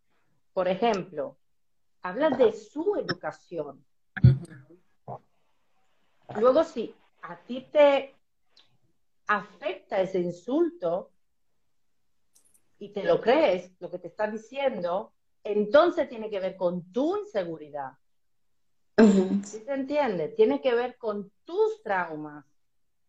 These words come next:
Speaker 1: Tiene que ver con hasta dónde yo no sé poner límites. Si el otro te engaña y en esa relación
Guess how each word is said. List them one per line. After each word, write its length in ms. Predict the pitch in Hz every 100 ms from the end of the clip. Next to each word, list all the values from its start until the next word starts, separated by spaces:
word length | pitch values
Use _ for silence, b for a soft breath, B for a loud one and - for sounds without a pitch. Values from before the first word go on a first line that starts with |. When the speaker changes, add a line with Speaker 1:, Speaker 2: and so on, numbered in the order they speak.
| _ _ _
Speaker 1:
Tiene 300 | 233 269 285
que 140 | 294
ver 260 | 285 294 285
con 360 | 262 240 - _ _ _ _ _ -
hasta 360 | 220 - 240
dónde 540 | 226 214 359 415 320 233
yo 160 | 226 220
no 260 | 214 214
sé 240 | 208 - 208
poner 460 | 190 196 190 175
límites. 800 | 185 254 339 269 160 160 143 143 _ _ _ _ _ _ _ _ _ _ _ _ _ _ _ _ _ _ _ _ _
Si 180 | - 240
el 120 | 262
otro 280 | 302 392 381
te 140 | 359
engaña 840 | 294 233 262 294 226 180 165 151 - _
y 360 | 214 202 190 180
en 200 | 190 190
esa 220 | 226 226 285
relación 640 | 277 240 226 254 262 294